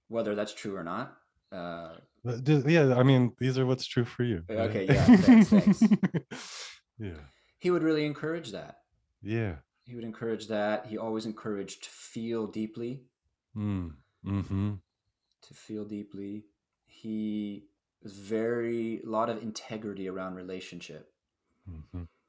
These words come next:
Speaker 1: A lot
Speaker 2: Yeah,
Speaker 1: of
Speaker 2: when, when I've
Speaker 1: integrity.
Speaker 2: met him, he, he had a very upright quality that
Speaker 1: He's a
Speaker 2: I
Speaker 1: very upright man. Yeah. Yeah. And he respects his wife profoundly and deeply. And I,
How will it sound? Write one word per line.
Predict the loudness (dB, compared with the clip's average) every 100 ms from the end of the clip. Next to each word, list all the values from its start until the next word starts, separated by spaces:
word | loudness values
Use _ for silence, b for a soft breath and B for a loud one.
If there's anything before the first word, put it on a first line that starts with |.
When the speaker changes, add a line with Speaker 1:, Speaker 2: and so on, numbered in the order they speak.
| _ _ _ -18
Speaker 1:
A | -10
lot | -2
Speaker 2:
Yeah, | 2
Speaker 1:
of | 4
Speaker 2:
when, | 2 2
when | 4
I've | 4 4
Speaker 1:
integrity. |
Speaker 2:
met | 2 2
him, | 0 -2
he, | -8 -12 _ -10
he | -6
had | 0
a |
very | 0 0
upright | -4 -4 -6 -6
quality | -6 -4 -4 -8 -16 -20 _ -18
that | -12
Speaker 1:
He's | -10
a | -6
Speaker 2:
I |
Speaker 1:
very | -4 -4 -4
upright | -8 -10 -12 -12
man. | -14 -16 -20 _ _
Yeah. | -16 -16 -18 _ _ _ _ _ -18
Yeah. | -14 -14 -18 _ b b b b b b b _
And | -4 -2 -2
he | -4 -4 0 0 0 -4 -8 -14 _ _ _ _ _ _ _ _ _ _
respects | -8 -6 -2 -2 -2 -4 -10 -10 -12
his | -10 -10
wife | -6 -2 -2 -2 -8 -20 _
profoundly | -14 -12 -8 -6 -6 -6 -10 -14
and | -12
deeply. | -10 -10 -10 -10
And | -10 -12
I, | -12